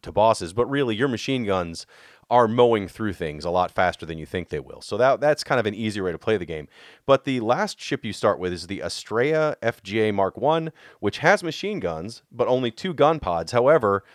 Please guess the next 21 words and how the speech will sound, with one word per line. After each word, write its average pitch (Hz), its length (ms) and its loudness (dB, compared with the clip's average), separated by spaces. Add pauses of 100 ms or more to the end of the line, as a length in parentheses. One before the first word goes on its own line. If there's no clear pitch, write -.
(280)
the 117 100 0
gun 135 300 4
pods 123 440 2
are 104 520 2
essentially 180 340 0
tied 135 340 2
to 107 60 -14
the, 95 180 -10 (580)
uh, 101 220 2
the, 90 320 -6
not 127 180 0
just 135 120 -6
the 123 120 2
X 180 100 2
button, 101 220 0
but 101 100 2
also 107 260 2
the 87 140 -8
square 180 300 2
button. 78 280 -4
So 95 320 2